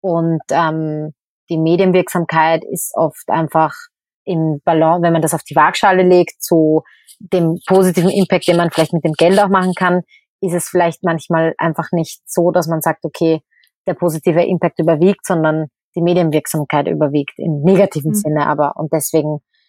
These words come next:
Speaker 1: ähm, mache ich das dann auch nicht. Und ich bin extrem vorsichtig bei sehr, sehr vielen Dingen. Ich ähm, bin inzwischen dazu übergegangen, auch sehr viel zu hinterfragen. Und das muss man halt aber immer in so einem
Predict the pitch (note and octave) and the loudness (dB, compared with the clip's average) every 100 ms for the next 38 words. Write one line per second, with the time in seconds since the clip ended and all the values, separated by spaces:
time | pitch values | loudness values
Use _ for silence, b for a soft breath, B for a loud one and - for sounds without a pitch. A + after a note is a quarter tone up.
0 | _ _ _ F3 D3 C#3+ C#3+ - D#3 D#3 | _ _ _ -6 -4 -4 -6 -4 -4 -4
1 | - - D#3 D#3+ - D3 - - D#3+ D3+ | -6 -6 -4 -4 -6 -8 -10 -6 -4 -2
2 | D3 - - F3 - F3 E3+ - F#3+ - | -6 -10 -8 -6 -2 0 0 0 -4 2
3 | G3 G3+ F#3 E3+ D#3+ - F#3 F#3 - - | 2 4 2 2 0 0 0 0 -4 -4
4 | D#3 D3+ D3+ - - F#3 E3+ - E3+ D#3+ | -2 0 0 0 0 2 2 0 -2 -2
5 | E3 F3 A#2+ - - B B B B _ | 0 -2 -4 -10 -20 B B B B _
6 | E3+ D#3+ D3 E3+ E3 - D#3+ E3 - E3+ | -6 -4 -2 -2 0 -2 -2 0 2 2
7 | E3 D#3 D#3+ E3 - F3+ E3 E3 - E3 | 2 2 -2 -4 -2 0 0 -2 -4 -2
8 | E3 D#3+ - D#3 E3+ G3+ A3 - _ _ | -2 -4 0 0 2 0 -2 -4 _ _
9 | - E3+ E3+ D#3+ F3 F3+ E3+ E3+ E3 E3+ | -10 -4 -2 0 0 0 0 2 2 2
10 | - F#3+ F#3+ F3+ E3+ E3 D#3+ D#3+ | 2 2 2 2 0 0 0 -4